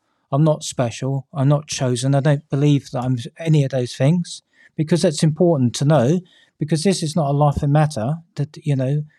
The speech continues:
these are real people that are involved in this phenomena, and, uh, some of the experiences they have,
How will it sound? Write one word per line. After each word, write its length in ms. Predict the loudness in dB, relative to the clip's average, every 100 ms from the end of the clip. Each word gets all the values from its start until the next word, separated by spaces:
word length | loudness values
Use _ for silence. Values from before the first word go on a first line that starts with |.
| _ _ _ _ 2
these 240 | 2 2
are 60 | 2
real 200 | 2 2
people 520 | 2 0 0 -8 -8
that 160 | -6
are 60 | -4
involved 600 | -4 -4 -2 -2 -4 -4
in 80 | -2
this 140 | -4
phenomena, 640 | -4 0 2 4 2 0 0
and, 240 | 0 0 -2
uh, 240 | -14 -10
some 260 | -2 2 2
of 80 |
the 60 | 0
experiences 640 | -4 -2 2 2 -2 -8 -4
they 160 | -4
have, 400 | -2 0 0 -2